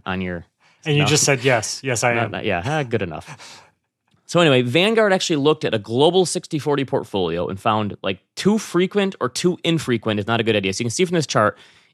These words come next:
Speaker 1: it says daily is actually the worst. Annual is optimal, but then if you never rebalance or wait, like, two and a half years to rebalance, then you start losing some, some positive benefits from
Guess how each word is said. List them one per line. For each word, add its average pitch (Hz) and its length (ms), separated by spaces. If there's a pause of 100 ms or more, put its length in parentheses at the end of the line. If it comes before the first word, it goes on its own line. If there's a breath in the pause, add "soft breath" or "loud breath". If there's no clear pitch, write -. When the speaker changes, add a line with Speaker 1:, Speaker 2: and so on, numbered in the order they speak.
Speaker 1:
it 131 80
says 131 180
daily 160 600
is 123 120
actually 135 280
the 110 100
worst. 101 520 (600)
Annual 175 540
is 135 100
optimal, 113 540
but 107 100
then 139 120
if 147 140
you 131 80
never 127 340
rebalance 113 480
or - 80
wait, 110 200
like, 98 180
two 143 180
and 135 60
a 123 40
half 117 220
years 165 260
to 131 60
rebalance, 107 580 (360 soft breath)
then 143 240
you 139 80
start 127 200
losing 113 340
some, 101 600 (100)
some 110 240
positive 104 600 (380)
benefits 104 440
from 95 460